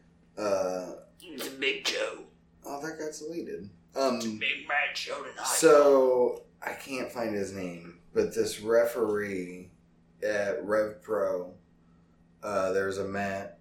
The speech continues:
Speaker 1: tag match that he accidentally botched the finish. He counted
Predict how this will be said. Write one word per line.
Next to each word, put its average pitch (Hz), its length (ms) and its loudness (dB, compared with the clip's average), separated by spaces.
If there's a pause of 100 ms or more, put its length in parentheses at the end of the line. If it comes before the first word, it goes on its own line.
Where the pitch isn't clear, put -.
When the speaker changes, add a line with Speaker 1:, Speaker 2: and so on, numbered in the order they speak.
Speaker 1:
tag 113 340 2
match 90 680 -10 (100)
that 101 480 -4 (240)
he 101 720 -10 (1040)
accidentally 107 600 -4
botched 104 360 -4
the 110 80 -6
finish. 107 640 -4 (360)
He 98 300 -8
counted 98 520 -6